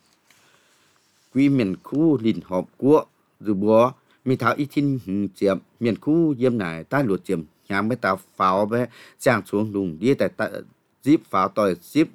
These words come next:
tỏi kiểu diêm tiểu công sĩ, na bé, y chun yết miền. Miền cố hóa y kiểu có tiểu công sĩ diêm xuống lùng đi, nhà ít xin nhảy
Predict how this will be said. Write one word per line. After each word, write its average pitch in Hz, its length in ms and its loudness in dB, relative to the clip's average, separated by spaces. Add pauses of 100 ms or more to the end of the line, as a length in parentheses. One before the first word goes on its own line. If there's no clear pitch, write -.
(120)
tỏi 101 160 0
kiểu 101 400 0
diêm 120 200 -2
tiểu 101 180 -6
công 113 240 -2
sĩ, 80 400 -12 (220)
na 117 120 -4
bé, 120 220 0 (300)
y 156 180 0
chun 98 340 -4
yết 113 220 0 (140)
miền. 101 240 -2 (1120)
Miền 131 240 2
cố 110 220 0 (120)
hóa 92 260 0
y 117 220 -2
kiểu 113 120 -2
có 170 120 -4
tiểu 113 260 -4
công 143 200 -2
sĩ 90 360 -10
diêm 113 140 -2 (160)
xuống 95 180 -6
lùng 90 200 -6 (120)
đi, 120 140 4 (300)
nhà 101 160 -8
ít 107 140 -12
xin 104 180 -4
nhảy 78 200 -14